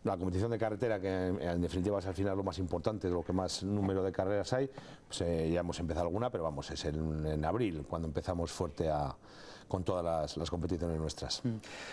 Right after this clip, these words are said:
Speaker 2: Para Burgos es una suerte tener a un burgalés como presidente de la Federación Autonómica de, de Ciclismo y como que hoy cumplía cien días en el cargo, pues le hemos querido tener aquí en, en No Solo Fútbol. Está además recién llegado de Argentina,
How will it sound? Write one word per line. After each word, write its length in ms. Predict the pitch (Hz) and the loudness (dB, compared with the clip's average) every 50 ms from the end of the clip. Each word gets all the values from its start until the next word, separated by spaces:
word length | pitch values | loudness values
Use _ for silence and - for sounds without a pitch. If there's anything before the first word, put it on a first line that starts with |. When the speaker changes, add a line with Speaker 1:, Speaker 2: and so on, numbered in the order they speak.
| - - - | -12 -6 -2
Speaker 2:
Para 200 | - 117 113 117 | 0 2 2 2
Burgos 340 | 117 120 123 123 131 135 127 | 2 2 2 2 2 0 0
es 160 | 143 135 - | -2 -2 0
una 480 | 143 135 127 120 120 117 117 113 113 110 | 0 2 2 4 4 4 4 4 4 2
suerte 420 | - - 139 131 120 - 120 120 - - - | 2 2 0 0 0 0 -2 -2 -2 -4 -4
tener 340 | - 110 101 104 104 107 104 | -2 0 2 2 4 4 4
a 400 | 107 104 104 104 101 98 95 95 - - | 4 4 4 4 4 4 2 0 0 -2
un 140 | 110 107 | 0 0
burgalés 500 | 104 107 104 92 92 110 139 123 - - | 2 2 2 2 4 2 2 0 -2 -6
como 300 | - - - 101 98 98 | -8 -6 -2 -2 0 0
presidente 520 | 92 - - - - 110 104 107 107 - 113 | 0 0 -2 -2 0 2 2 2 2 2 2
de 80 | 107 | 4
la 200 | 107 107 107 104 | 4 4 2 0
Federación 400 | - - 104 98 104 - - 107 | 0 0 0 0 0 0 0 -2
Autonómica 420 | 104 98 - 104 104 104 101 104 101 | 0 0 0 0 0 0 2 2 2
de, 400 | 98 101 101 98 98 98 95 90 - - - | 4 4 4 4 2 2 0 -4 -6 -4 -2
de 160 | 104 113 104 | 0 0 0
Ciclismo 540 | - 107 - 117 120 117 104 123 127 139 - - - - - - - - | 0 0 0 2 2 2 2 2 0 0 -2 -8 -14 -16 -16 -16 -6 -4
y 100 | - 110 | -2 0
como 220 | - 113 101 104 101 | 2 2 2 2 2
que 100 | - 110 | 2 2
hoy 80 | 110 | 2
cumplía 520 | 107 110 107 104 110 113 107 107 107 107 104 - | 2 2 2 2 2 2 4 4 2 2 0 0
cien 180 | - 113 107 | 0 0 2
días 280 | 104 107 107 107 104 - | 4 4 2 2 2 0
en 80 | 107 101 | 0 0
el 100 | 101 98 | 0 0
cargo, 260 | - 107 104 104 104 98 | 0 0 2 0 0 0
pues 140 | - 95 92 | 0 -2 0
le 40 | 98 | 0
hemos 180 | 98 101 - | 0 0 -2
querido 300 | - - 98 95 92 90 | 0 0 0 2 0 0
tener 220 | - - 92 90 90 | -2 -2 -2 -2 -2
aquí 240 | 90 85 - 98 | -2 -2 -2 -2
en, 340 | 90 85 85 82 82 85 87 - - | -2 -2 -2 -4 -4 -6 -8 -6 -4
en 140 | - 104 101 | -2 0 0
No 80 | 98 98 | 0 0
Solo 160 | - 98 95 | 0 -2 -2
Fútbol. 300 | - 135 120 117 107 98 | 0 0 2 2 2 2
Está 220 | - 107 - 139 131 | 2 0 2 2 0
además 260 | 151 160 170 180 180 | 2 2 2 2 2
recién 300 | 175 156 - - 139 127 | 0 0 2 2 4 4
llegado 320 | 123 120 120 117 113 110 | 4 4 4 6 6 6
de 240 | 110 110 107 107 107 | 6 8 6 6 6
Argentina, 580 | 107 107 - - 107 101 139 151 139 107 87 | 4 4 2 0 0 2 2 2 2 2 -2